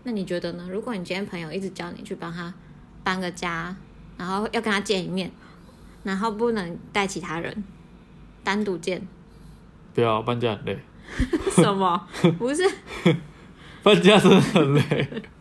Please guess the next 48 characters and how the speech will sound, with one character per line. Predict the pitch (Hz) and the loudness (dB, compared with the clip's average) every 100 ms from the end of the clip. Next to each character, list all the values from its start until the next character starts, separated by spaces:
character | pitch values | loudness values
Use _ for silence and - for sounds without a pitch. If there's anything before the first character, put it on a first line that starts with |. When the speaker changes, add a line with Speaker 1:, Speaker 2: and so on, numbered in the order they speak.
| - - | -20 -20
Speaker 1:
<laughs> | - - - - - - - | -20 -20 -20 -18 -14 -12 -2
不 | 220 | 2
是 | 233 240 | 4 6
累 | 254 269 | 4 2
不 | 269 208 202 | 0 -2 -2
累？ | 220 - 262 - 339 - - - - - - - - | -2 -4 -6 -8 -6 -6 -6 -14 -16 -18 -20 -20 -2
Speaker 2:
搬 | 170 | 2
家 | 165 170 | 6 6
超 | 185 165 156 160 | 8 8 10 8
累 | 165 147 | 8 6
的， | 135 | 4
好 | 123 | 2
不 | 127 | 2
好？ | 139 127 | 2 2
谁 | 117 - | 0 0
要 | 127 139 | 0 0
帮 | 139 131 127 | 0 -2 -2
他 | 127 | -2
搬 | 123 123 | -4 -4
家？ | 120 113 110 110 | -2 -2 -2 -2
给 | 120 | 0
我 | 113 | 0
钱 | - - | 0 -12
我 | 113 | -10
才 | 107 | -12
搬。 | 101 107 120 - - - - | -12 -14 -16 -20 -20 -20 -20
Speaker 1:
什 | - - | -20 -14
么 | 160 147 | -12 -10
意 | 151 | -10
思？ | - - - - - 311 392 370 | -12 -18 -20 -12 -4 2 2 2
Speaker 2:
<laughs> | 262 233 214 - - 160 - - | -2 -2 -8 -14 -10 -10 -8 -4
搬 | 135 135 | -2 -2
一 | |
次 | 113 113 | -2 -2
家 | 113 | -2
两 | 113 107 | -2 -6
千。 | 110 107 107 - - | -8 -10 -12 -16 0
Speaker 1:
那 | - 180 285 | 8 8 8
如 | 240 | 2
果 | 196 180 | 2 0
是 | 202 | 0
叫 | 196 175 | 0 0
你 | 165 | 0
载 | 180 156 | -2 -2
他， | - 185 - | -4 -10 -10
你 | - | -10
干 | 101 | -10
嘛？ | - | -12